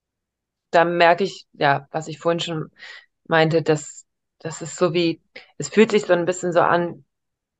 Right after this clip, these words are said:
wenn ich dich so sprechen höre, als wär das so eine Welt, die mir nicht, ähm, zu der ich keinen Zugang haben darf.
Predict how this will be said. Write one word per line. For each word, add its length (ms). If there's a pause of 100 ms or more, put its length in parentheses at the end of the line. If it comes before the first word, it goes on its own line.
(280)
wenn 160
ich 100
dich 200
so 180
sprechen 420
höre, 440 (380)
als 260
wär 100
das 240
so 340 (760)
eine 260
Welt, 420
die 80
mir 200
nicht, 380 (100)
ähm, 500 (2250)
zu 120
der 120
ich 80
keinen 120
Zugang 560 (100)
haben 460
darf. 380